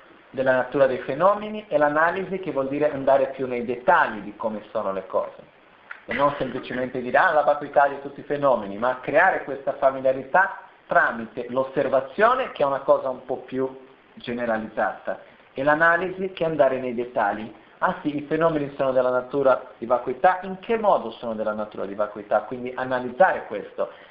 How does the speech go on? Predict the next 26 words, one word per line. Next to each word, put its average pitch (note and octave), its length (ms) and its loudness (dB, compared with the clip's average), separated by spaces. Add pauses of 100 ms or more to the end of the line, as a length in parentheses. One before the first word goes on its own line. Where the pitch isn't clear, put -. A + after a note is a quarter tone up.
(180)
"Il C3+ 100 -6
mio D#3+ 140 -2
egoismo E3 480 0
è D3+ 60 -4
quello D#3+ 180 2
che E3 100 -4
mi D#3+ 140 -4
genera D#3+ 280 6
veramente D#3+ 460 0
la D#3 120 4
sofferenza, D#3 520 0
ma D3 160 0
sono F3 140 -2
sicuro F#3 340 0
di F#3 120 -2
questo. B2 440 2
Come G#3+ 240 0
vedere E3 340 0
in F#3 120 -6
che B3+ 140 2
modo E3 320 4
che A#2+ 140 -10
questo B2 300 -4
accade?" G#2 380 -8
Di C3+ 120 -10
analizzarlo. A2 960 -4